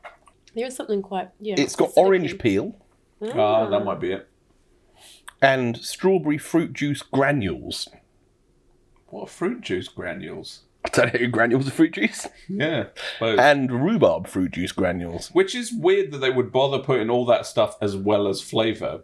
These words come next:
Speaker 3: because they could just
Speaker 1: I know, I know.
Speaker 3: Why, why do you even add flavour to all that stuff?
Speaker 1: So many packaged products have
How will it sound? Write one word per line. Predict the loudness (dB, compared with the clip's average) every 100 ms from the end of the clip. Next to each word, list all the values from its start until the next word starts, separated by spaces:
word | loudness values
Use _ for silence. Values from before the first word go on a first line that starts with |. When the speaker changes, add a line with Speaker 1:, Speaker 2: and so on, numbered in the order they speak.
| -14
Speaker 3:
because | -2 -2 0
they | -2
could | -2 -2
just | -2 -6
Speaker 1:
I |
know, | -14 -20 -20 -20 -20 _ -20
I |
know. | -20 -14
Speaker 3:
Why, | 0 2 2
why | 2 0
do | 0
you | -6
even | -6 -2
add | 0 0
flavour | 0 0 0 0 -2
to | 0
all | 0 0 2
that | 0 0
stuff? | -4 -4 -2
Speaker 1:
So | -2 0
many | 0 0 -4 -8 -12 _ _ _ _ _ _ _ -10
packaged | -6 -2 -2 -4
products | -8 -6 -6 -10 -10
have | -10